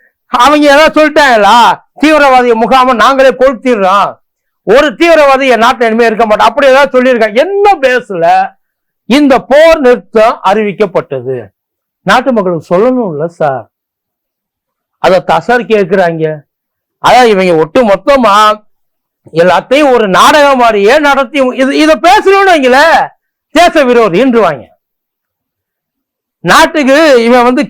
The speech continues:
கேடுன்றுவான். நம்மள சொல்லுவாங்க திருப்பிக்கிட்டு, "ஏப்பா இப்படி பண்ணீங்க?" அதான் ஏன் நடந்துச்சுன்னு கேட்க கூடாது, பகல்காம் அட்டாக் எப்படி நடந்துச்சுன்னு கேட்க கூடாது,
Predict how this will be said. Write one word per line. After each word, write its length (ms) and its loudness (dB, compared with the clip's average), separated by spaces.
கேடுன்றுவான். 600 0
நம்மள 340 2
சொல்லுவாங்க 360 2
திருப்பிக்கிட்டு, 600 -2
"ஏப்பா 580 2
இப்படி 300 0
பண்ணீங்க?" 440 0
அதான் 320 0
ஏன் 340 0
நடந்துச்சுன்னு 600 0
கேட்க 320 2
கூடாது, 400 -2
பகல்காம் 480 0
அட்டாக் 460 -2
எப்படி 400 0
நடந்துச்சுன்னு 540 0
கேட்க 300 2
கூடாது, 580 0